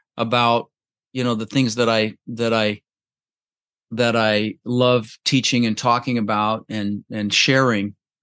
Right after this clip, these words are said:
I ju-, I just, if I could have more reach, I would love that. So this is why I'm on your podcast. You know, I, I,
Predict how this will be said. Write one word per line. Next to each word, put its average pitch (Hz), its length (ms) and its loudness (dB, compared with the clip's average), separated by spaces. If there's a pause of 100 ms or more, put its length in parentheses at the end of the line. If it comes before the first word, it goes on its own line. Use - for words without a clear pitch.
(200)
I 110 140 -2
ju-, 110 220 -4
I 107 60 0
just, 110 300 0
if - 180 -6
I 110 100 4
could 104 240 -4 (260)
have 117 200 0
more 117 200 2
reach, 113 340 0
I 104 80 -4
would 104 180 -4
love 107 240 -2
that. 101 240 -4 (200)
So 101 280 -10 (140)
this 120 200 -2
is 113 100 0
why 113 140 4
I'm 117 100 4
on 120 140 4
your 117 80 2
podcast. 123 640 -2
You 107 140 -8
know, 107 160 -4
I, 107 360 -4
I, 107 160 -2